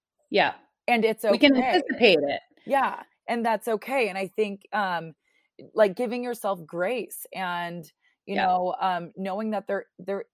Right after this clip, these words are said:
Speaker 2: is a curve, there is a dip, there is all of
Speaker 1: Yeah.
Speaker 2: these things, and we're not meant to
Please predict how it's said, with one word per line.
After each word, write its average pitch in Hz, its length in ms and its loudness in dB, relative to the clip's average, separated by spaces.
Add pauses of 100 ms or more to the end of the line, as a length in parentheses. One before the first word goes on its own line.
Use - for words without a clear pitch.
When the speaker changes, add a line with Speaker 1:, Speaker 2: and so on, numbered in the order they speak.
(120)
Speaker 2:
is 233 220 -4
a 214 80 -6
curve, - 480 -14
there 190 220 -6 (120)
is 226 200 -2
a 214 60 -2
dip, - 380 -10 (120)
there 185 260 -4
is 214 180 0
all 180 240 -2
of 165 80 -4
Speaker 1:
Yeah. - 100 -6
Speaker 2:
these 165 220 -8
things, - 480 -12 (300)
and 196 100 -4
we're 196 80 2
not 208 260 0
meant 196 420 -2
to 180 340 -4